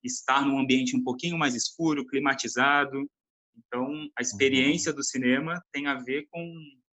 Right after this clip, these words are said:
Speaker 1: com isso, não mais apenas com assistir algo, se identificar com aquilo, porque isso você pode fazer sentado no conforto do seu sofá ou com o seu smartphone na mão.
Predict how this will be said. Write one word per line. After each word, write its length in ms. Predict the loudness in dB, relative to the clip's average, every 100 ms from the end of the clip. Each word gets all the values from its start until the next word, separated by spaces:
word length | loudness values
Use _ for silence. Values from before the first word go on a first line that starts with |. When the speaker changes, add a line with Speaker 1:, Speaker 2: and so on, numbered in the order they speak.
| _ _ _ -6
Speaker 1:
com 160 | -2
isso, 320 | 2 2 0 -2
não 200 | -2 2
mais 220 | 2 2
apenas 400 | 0 -2 -2 -4
com 140 | -2 -2
assistir 440 | -2 -6 -4 0
algo, 440 | 4 4 2 -2
se 120 | -6 -2
identificar 760 | 0 0 -2 -8 0 0 0 -4
com 140 | -6
aquilo, 460 | -6 _ -4 -4 -4
porque 200 | -10 -6
isso 220 | -4 -6 -8
você 180 | -10
pode 220 | -4 -4 -2
fazer 300 | -4 -4 -4
sentado 640 | -6 -4 2 2 2 -4 -10 _ _ -20
no 80 | -12
conforto 500 | -10 -2 -2 -2 -8
do 80 |
seu 160 | -8 -8
sofá 580 | -8 -8 0 2 4 0
ou 220 | -2 -2 -4
com 160 | -6
o 40 | -4
seu 200 | 0 0
smartphone 540 | 2 0 -2 -10 -4
na 100 | -2
mão. 160 | -2